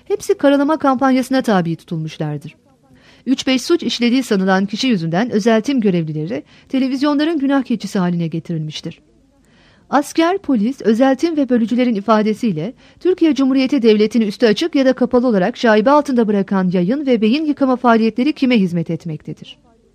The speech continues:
Terfi edemeyen aslar, başarısız görevliler, amiriyle arası iyi olmayan memurlar,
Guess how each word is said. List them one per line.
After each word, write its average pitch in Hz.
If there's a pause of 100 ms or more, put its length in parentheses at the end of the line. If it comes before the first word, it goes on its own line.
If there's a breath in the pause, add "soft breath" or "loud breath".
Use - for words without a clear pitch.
(1400 soft breath)
Terfi 320
edemeyen 370
aslar, 175 (280 soft breath)
başarısız 269
görevliler, 170 (240 soft breath)
amiriyle 285
arası 262
iyi 254
olmayan 247
memurlar, 170